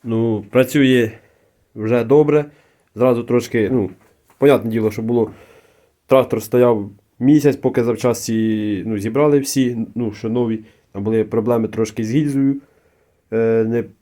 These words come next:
підійшов діаметр по самих, тут де виходить,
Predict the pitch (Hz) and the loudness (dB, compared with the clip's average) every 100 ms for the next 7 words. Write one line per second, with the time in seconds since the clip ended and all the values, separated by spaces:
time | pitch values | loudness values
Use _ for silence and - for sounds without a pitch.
0 | _ 120 117 117 113 110 123 117 110 110 | _ -4 -4 -2 -2 4 4 4 0 -4
1 | 104 101 _ _ _ - 113 107 120 113 | -6 -10 _ _ _ -2 0 0 0 -2
2 | 113 107 - _ - _ _ 113 107 107 | -2 -4 -12 _ -20 _ _ -8 -4 -4
3 | 104 - - - - - - - 104 113 | -4 -10 -20 -20 -20 -20 -18 -12 -6 -4
4 | 104 101 | -2 -4